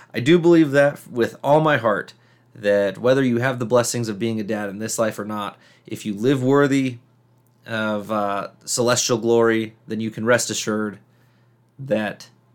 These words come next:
we may all be celebrating Father's Day at some future time. So whether you are or whether you aren't, happy Father's Day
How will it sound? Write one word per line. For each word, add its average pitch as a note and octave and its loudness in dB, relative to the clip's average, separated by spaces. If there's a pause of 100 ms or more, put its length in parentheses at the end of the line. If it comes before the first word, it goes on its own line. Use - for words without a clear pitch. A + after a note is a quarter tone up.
(240)
we A2+ -4
may A2 -4
all B2 6
be A2 -2
celebrating G#2+ -2
Father's G#2 -8
Day G2+ -8 (760)
at - -10
some A2+ 2
future A2 -4
time. F#2+ -4
So A#2+ 2 (540)
whether A#2+ 2
you A#2+ 0
are D#3+ 4
or B2+ 0
whether A#2+ 2
you A2+ 0
aren't, F#2 -4
happy D3 0
Father's A2 0
Day G2+ -2